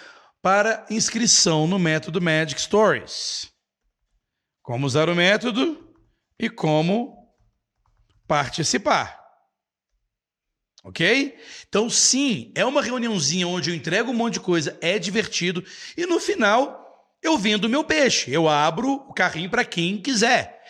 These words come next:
e faço uma condição especial pras pessoas que participaram do evento. Alright? Então, tá feito o convite e eu vou colocar aqui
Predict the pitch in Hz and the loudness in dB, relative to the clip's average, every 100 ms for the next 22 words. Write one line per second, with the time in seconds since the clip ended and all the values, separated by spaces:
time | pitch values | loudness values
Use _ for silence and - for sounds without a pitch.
0 | - 269 - 226 240 233 233 247 180 208 | -4 0 2 2 0 -4 -4 -4 -2 -2
1 | 220 - 226 - 175 175 - - - - | -2 0 2 4 4 2 -2 -18 -20 -6
2 | 175 - 254 214 185 175 170 180 233 - | -4 -2 -4 -2 -4 -4 -6 -4 -6 0
3 | 170 160 185 - - - - - 190 240 | 2 2 -2 -8 -20 -20 -12 -2 0 2
4 | 262 196 - - _ _ _ _ _ _ | 2 0 -4 -16 _ _ _ _ _ _
5 | _ _ - 117 117 170 269 - - - | _ _ -4 0 2 4 2 -2 -10 -12
6 | _ _ _ _ _ _ - 339 - 208 | _ _ _ _ _ _ -8 -6 2 0
7 | - - _ - 226 226 - 185 214 254 | 0 -12 _ -4 -2 -2 -4 0 0 0
8 | 233 202 175 127 156 - - - _ _ | -2 0 0 2 0 0 -4 -4 _ _
9 | _ _ _ _ 156 175 185 135 233 233 | _ _ _ _ -4 0 0 2 0 0
10 | 247 202 - 170 180 156 - - - 208 | 0 -2 0 0 0 -2 -6 -16 -8 -4
11 | 170 - | -6 -8